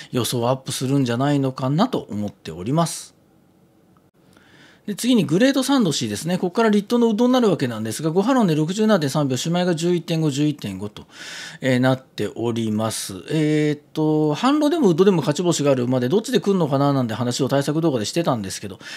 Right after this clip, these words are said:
まあ、うどで勝利した時も六十七秒台でしたし、日曜反路の時計が五十三秒ということでね、反路の追い切りの時よりも早いぐらい出してきているので、まあ、かなり全力でここ取りに来ているような印象はありますね。はい。馬との相性もいいと思います。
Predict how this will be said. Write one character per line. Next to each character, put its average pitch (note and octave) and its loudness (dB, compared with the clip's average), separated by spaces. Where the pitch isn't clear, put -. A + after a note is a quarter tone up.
ま - 2
あ、 - -
う G#3+ 6
ど C4 4
で C4 4
勝 C4+ 4
利 A#3+ 2
し - -2
た E3 4
時 D3+ 0
も B2+ 2
六 B2+ 0
十 E3 2
七 D#3+ 2
秒 E3 4
台 A2+ 0
で G#2 -4
し - -8
た G2+ -8
し、 F3+ 0
日 D3+ 2
曜 B3+ 4
反 C#4 2
路 A#3 2
の D#3 0
時 B2+ -6
計 D3 2
が C#3+ 2
五 B2+ 0
十 F3+ 0
三 C4 2
秒 C#3 2
と A#2 -8
い - -2
う G#2 -4
こ A2 -8
と G2+ -10
で F#2 -8
ね、 D3 0
反 G#3+ 2
路 A3 4
の A3 6
追 A#3+ 6
い A3 0
切 A#3 0
り A3+ 0
の A#3 4
時 B3 0
よ F#3 10
り D#3+ 4
も B2+ 4
早 D3+ 2
い D3 2
ぐ C#3 2
ら A#2 0
い - -2
出 C3 2
し C#3+ -2
て C3 -4
き - -8
て C3 -2
い - 2
る A#2+ -2
の A2+ -2
で、 A#2+ 0
ま G#3 4
あ、 - 2
か E4 -2
な E4 4
り F#3 2
全 F3 2
力 A#3 2
で A3+ 0
こ A3 -2
こ G#3+ -2
取 A#3+ 2
り G3 4
に C#3+ 2
来 - -6
て - 2
い B2+ 6
る G#2+ 0
よ A2 0
う G#2+ -2
な F#2 -6
印 E3+ 4
象 E3+ 4
は E3 6
あ - 2
り E3 2
ま F3+ 0
す - -6
ね。 A#2 -2
は B2+ 0
い。 A#2+ -2
馬 D3+ 0
と D#3+ -2
の C#3+ 0
相 B2+ 0
性 C#3+ -2
も A2+ -2
い B2 -2
い - -8
と G#2 -8
思 G2+ -4
い A#2+ -4
ま B2 -4
す。 - -12